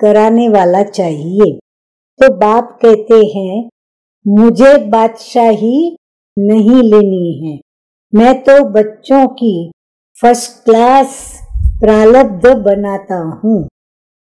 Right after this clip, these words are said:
गीत बजा है, "रात के राही थक मत जाना, सुबह की मंजिल दूर नहीं, दूर नहीं, थक मत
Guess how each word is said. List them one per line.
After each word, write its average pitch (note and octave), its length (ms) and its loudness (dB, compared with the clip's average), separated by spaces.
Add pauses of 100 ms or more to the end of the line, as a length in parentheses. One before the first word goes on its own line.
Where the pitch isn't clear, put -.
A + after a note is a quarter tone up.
(440)
गीत B3 420 0
बजा G#3 480 0
है, G#3 440 0 (560)
"रात A3+ 460 0 (260)
के C4 140 6
राही A3 760 0 (380)
थक B3 200 0 (100)
मत G#3+ 340 -2
जाना, F3+ 680 -4 (380)
सुबह A#3+ 540 2
की C#4+ 240 -4
मंजिल G#3 880 0 (400)
दूर C4+ 360 2
नहीं, G3+ 800 -2 (360)
दूर C4 360 4
नहीं, F3 640 -4 (440)
थक A#3 240 0
मत F#3 320 0